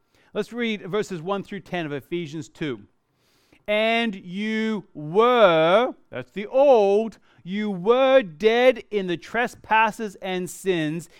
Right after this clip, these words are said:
in which you once walked, following the course of this world, following the prince of the power of the air, the spirit that is now at work in the sons of disobedience,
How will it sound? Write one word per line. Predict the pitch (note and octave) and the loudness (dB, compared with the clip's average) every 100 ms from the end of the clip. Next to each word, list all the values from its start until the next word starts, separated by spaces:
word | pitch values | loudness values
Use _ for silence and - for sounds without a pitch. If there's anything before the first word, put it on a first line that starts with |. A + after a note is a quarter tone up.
| _ | _
in | A3 G3+ F#3+ | -6 -6 -4
which | A3 - - | -8 -10 -10
you | G#3+ G#3+ G#3 - _ | -6 -4 -6 -10 _
once | D3+ D#3 F3+ A3+ D4+ C4 A#3 - - - _ | -14 -12 -8 4 6 6 2 -6 -18 -20 _
walked, | G#3 B3+ B3 D#3+ A#2+ _ - _ _ | -4 0 4 2 0 _ -20 _ _
following | _ A#3+ C#4 C#4+ C#4+ C4+ | _ 2 4 4 2 0
the | A#3 | -2
course | - - A#3+ C4 - | -4 -6 0 0 0
of | G#3 G3+ | -8 -8
this | A3 - F3 | -10 -14 -10
world, | G3 G#3 F#3 D3+ - _ _ | -6 -2 0 -2 -6 _ _
following | A3+ B3+ C4 C4 B3 | 0 2 2 0 0
the | A3 | -2
prince | _ A#3 C#4+ - | _ -6 -6 -8
of | - E3+ | -12 -8
the | E3 | -8
power | - - G#3+ B3 B3+ B3 | -10 -8 0 2 2 0
of | G3+ E3+ | -2 -4
the | F3+ - | -8 -4
air, | F3+ F3 D#3+ | -2 -2 -2
the | G#3 | -8
spirit | - - C4 C4+ A3 | -10 -12 -2 0 0
that | G#3+ | -4
is | G3+ E3+ | -4 -6
now | G3+ G#3+ G#3+ - - | -2 2 0 -2 -8
at | F#3+ F#3 | -4 -4
work | E3 G3+ G#3 G#3 | -4 -4 -2 -4
in | G3+ F#3 | -6 -8
the | D#3+ | -10
sons | - E3 E3+ D#3 | -8 -8 -8 -10
of | D3+ | -12
disobedience, | C#3 C#3+ C#3+ B2+ B2+ A2+ G#2 - _ _ _ | -12 -10 -10 -8 -8 -8 -12 -16 _ _ _